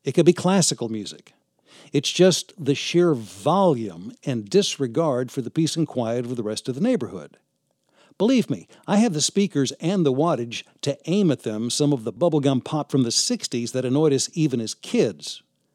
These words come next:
You know, just as a counteroffensive. I'd set it up in the driveway, aim it, crank it, and forget about it. And I have no doubt someone would call the city on me, but those guys, for some reason, get a free pass.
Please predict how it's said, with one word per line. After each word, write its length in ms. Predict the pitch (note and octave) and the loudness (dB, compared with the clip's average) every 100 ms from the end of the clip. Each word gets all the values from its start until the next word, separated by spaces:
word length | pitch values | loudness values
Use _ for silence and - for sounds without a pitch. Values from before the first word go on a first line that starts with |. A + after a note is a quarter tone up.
| _ _ | _ _
You 100 | C#4 | 0
know, 160 | G#3+ G3+ | 2 2
just 220 | F3+ - | 0 0
as 120 | C#3+ | 2
a 200 | C#3+ B2 _ _ | 2 0 _ _
counteroffensive. 920 | - F#3+ C3 A2 - A#2 F#2 - - - _ _ _ - - | -2 0 2 0 -4 -8 -8 -14 -18 -20 _ _ _ -20 -10
I'd 140 | A#2+ | -6
set 180 | - D#3+ | 2 2
it 80 | C#3 | 2
up 140 | C3+ | 0
in 60 | A2+ | -4
the 40 | |
driveway, 640 | A#2+ F3+ F#3+ D#3 D#3 D#3 D3+ | 0 2 2 2 4 2 0
aim 240 | D#3+ E3+ D#3+ | 0 2 4
it, 160 | E3 | 0
crank 340 | - C#3+ C3+ C3+ | -2 -2 0 -2
it, 100 | C3 | -6
and 140 | B2 | -6
forget 320 | - A#2 C#3+ | -8 -2 0
about 240 | G#2+ G2 - | -2 -6 -12
it. 100 | - _ _ _ _ _ _ _ - | -20 _ _ _ _ _ _ _ -4
And 240 | C#3 C3 | -2 0
I 160 | - C3+ | -2 -4
have 300 | B2 C3+ A2 | -2 -2 -4
no 440 | A2+ B2+ D3 G#3 | -6 -2 2 2
doubt 400 | E3+ B2 E2+ - - _ - | 2 0 -4 -20 -20 _ -4
someone 440 | - D3+ D3+ C#3 | 0 2 4 2
would 120 | C3 | 0
call 180 | C#3 C#3 | 0 0
the 100 | B2 | 0
city 320 | - C#3 C3 | -2 -2 -2
on 400 | C3+ A#2 A2 B2 | -4 -8 -4 0
me, 460 | G3+ A#3 A#2 A2 B2 _ _ - | 4 4 2 -4 -12 _ _ -10
but 200 | C#3 - | -8 -2
those 260 | C4+ C4+ | 0 0
guys, 440 | - A2+ G#2 C3+ - | -2 -4 -2 -2 -2
for 160 | C#3 | -4
some 220 | - F#3+ | -2 0
reason, 280 | B2+ B2 C#3+ | 0 -2 -2
get 140 | C3 B2+ | -2 -4
a 40 | |
free 200 | - B2+ | -6 -8
pass. 440 | - A2 - - | -6 -10 -10 -14